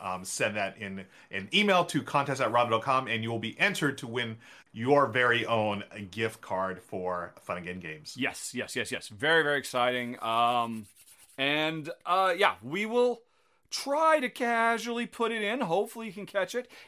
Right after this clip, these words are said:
Speaker 2: If you have a hard time, folks, catching the secret word, I've got good news for you. If you are a subscriber to the show on Twitch when we broadcast live,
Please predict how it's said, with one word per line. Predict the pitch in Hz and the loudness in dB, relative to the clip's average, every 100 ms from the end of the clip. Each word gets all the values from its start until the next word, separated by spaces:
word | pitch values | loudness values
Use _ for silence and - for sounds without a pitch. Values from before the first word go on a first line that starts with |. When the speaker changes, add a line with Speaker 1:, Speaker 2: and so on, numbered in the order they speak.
| - | -4
Speaker 2:
If | 226 403 | 0 0
you | 294 285 226 | 0 0 4
have | 233 226 | 4 6
a | 170 | 6
hard | 170 190 180 | 8 6 6
time, | 160 156 151 | -2 -2 -2
folks, | - 82 - | -6 -10 -10
catching | - 139 139 185 | -8 -2 -2 -2
the | 175 | -10
secret | - 160 165 139 | -8 -10 -8 -6
word, | 131 180 240 _ _ - - - | -4 -4 -6 _ _ -20 -20 -14
I've | 180 208 | -8 0
got | 214 | 0
good | - 165 | 0 -4
news | 160 180 | -4 -8
for | - 98 78 | -8 -12 -14
you. | - _ - _ - | -18 _ -20 _ -2
If | 254 349 - | 0 0 -4
you | 220 254 | -4 2
are | 220 214 | 4 4
a | 170 | 4
subscriber | 160 143 123 - 143 175 170 117 | -2 -4 -8 -4 0 0 0 -4
to | - 135 | -6 -6
the | 151 | -6
show | - 156 135 | -4 0 0
on | 110 113 | 0 -2
Twitch | 110 - 139 - | -2 -6 -6 -4
when | 127 143 | -6 -4
we | 143 131 | -2 -2
broadcast | 110 127 143 - 127 120 - | 0 2 2 2 0 0 -4
live, | 95 87 113 220 | -6 -2 -2 -2